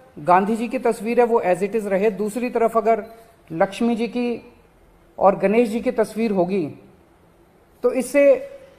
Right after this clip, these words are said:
पूरे देश को उनका आशीर्वाद मिलेगा। लक्ष्मी जी को समृद्धि की देवी माना गया है, गणेश जी जितने विघ्न होते हैं, उनको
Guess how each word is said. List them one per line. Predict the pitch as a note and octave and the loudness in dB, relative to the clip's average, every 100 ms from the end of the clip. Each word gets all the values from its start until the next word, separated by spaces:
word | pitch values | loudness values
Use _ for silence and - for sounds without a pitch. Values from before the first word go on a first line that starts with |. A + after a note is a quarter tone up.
| _ | _
पूरे | A3 C4 C#4 | -2 4 6
देश | F3+ A3 A#3+ | 8 6 6
को | - D3+ B2 - _ _ _ _ _ _ _ _ _ - | -4 -8 -8 -20 _ _ _ _ _ _ _ _ _ -6
उनका | G#3 G#3+ | -4 0
आशीर्वाद | A#3+ F3+ F#3 F#3+ F#3 F3+ | 2 2 0 4 4 4
मिलेगा। | E3 C#3+ - - _ _ _ _ _ _ _ _ _ _ _ D#3 | -2 -4 -10 -16 _ _ _ _ _ _ _ _ _ _ _ -4
लक्ष्मी | F3+ - A3+ | -4 -2 -4
जी | G3+ | -4
को | A#3 A#3 | -2 -4
समृद्धि | A3+ F#3+ F#3 F3 G3+ | -2 -2 -2 -2 -4
की | G#3+ A3 | -4 0
देवी | G3+ G#3 | 0 0
माना | G#3 G3+ G3+ | -2 0 0
गया | G3 G3+ | 0 -2
है, | G3+ - - _ _ _ _ _ _ _ _ _ D#3 | -2 -8 -20 _ _ _ _ _ _ _ _ _ -14
गणेश | C3+ F#3 G#3 G#3+ | -2 2 2 2
जी | E3 A3+ A3+ F#3+ - - _ _ _ _ _ _ D3+ | 0 -2 -2 -6 -12 -20 _ _ _ _ _ _ -10
जितने | E3 G3 A3+ | -8 -4 -4
विघ्न | F3 F3 F#3 A3 | -2 -2 0 -2
होते | G3+ G#3+ | -2 -2
हैं, | G#3+ G#3 G3+ | 0 -2 -4
उनको | F#3 F#3+ G3+ G3+ G3 | -6 -4 2 2 0